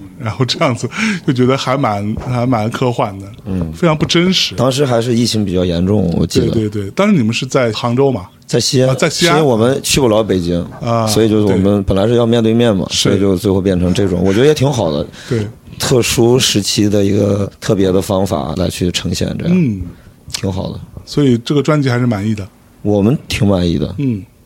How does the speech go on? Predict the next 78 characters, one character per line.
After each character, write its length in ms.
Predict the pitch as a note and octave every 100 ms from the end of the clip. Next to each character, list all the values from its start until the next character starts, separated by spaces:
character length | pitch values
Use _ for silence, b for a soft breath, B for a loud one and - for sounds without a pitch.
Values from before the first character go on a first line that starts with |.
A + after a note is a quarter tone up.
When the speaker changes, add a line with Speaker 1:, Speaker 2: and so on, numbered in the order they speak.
| -
Speaker 2:
因 100 | C#3+
为 80 | F3
你 100 | A#2+
看， 180 | D#3
满 180 | C3+ F#2+
意 20 |
不 100 | A2
满 180 | D#3+ A#2+
意 40 | C3+
有 80 |
好 160 | A#2+ G2
多 80 | A#2+
种 100 | B2
说 280 | - C#3 D3+
法， 200 | G2+ G2+
对 120 | D3
于 40 |
我 80 | C#3
们 100 | G2+
来 120 | G2+
说， 260 | G#2+ B2+ B2+
Speaker 1:
哎。 40 |
Speaker 2:
反 120 | G#2+
正 120 | G2+ A#2+
我 100 | G2
们 240 | G2 A#2 - B B B B
在 460 | - B2 A#2 A2 G2+
我 140 | F#2+
们 240 | G2 A2 A2 -
计 160 | - C#3+
划 240 | A2+ C3+
的 80 | A2+
事 220 | G2 -
情 180 | F#2+ F2+
里 140 | F2+ F#2
吧， 260 | F2 - - -
我 80 | F#2+
觉 140 | F2+
得 80 | G2
我 60 |
们 160 | F#2+ F2
完 160 | F2+ F#2
成 160 | G#2
度 160 | G2+ G#2
很 180 | - F2+
好， 320 | - - G#1+ -
各 80 |
方 180 | F#2+ F#2
面 220 | F#2 F2+
的 140 | E2+ D#2
宣 260 | - F#2+
发， 160 | F#2+ G2
Speaker 1:
哎。 60 | F#2
Speaker 2:
还 80 | F#2+
有 180 | D2+ - B B B
专 180 | - G#2+
辑 120 | G#2+
本 180 | G2+ F#2
身 220 | F2 A2+
的 80 | A#2+
它 160 | G2+ G2+
的 100 | F#2
完 180 | E2+ F#2
整 160 | F2
度， 260 | D#2+ D2+ -
Speaker 1:
嗯。 120 | E3
Speaker 2:
我 40 | C#3+
们 220 | F2+ F2+ - _ -
是 160 | -
按 120 | A2
照 80 | G#2
我 100 | F#2
们 180 | D#2 E2
预 80 | G2
期 220 | - G#2
的 160 | F#2+ D#2
在 160 | F2
做。 260 | F2 A2